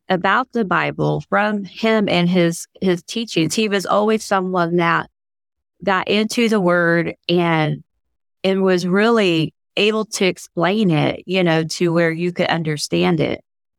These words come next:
And so those are things that has put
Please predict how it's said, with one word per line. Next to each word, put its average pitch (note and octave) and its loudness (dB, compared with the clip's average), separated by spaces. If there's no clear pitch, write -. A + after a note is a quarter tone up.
And G3+ 0
so A3 2
those A3+ 2
are A#3 4
things G#3 0
that D#3 0
has F3+ -2
put G3 0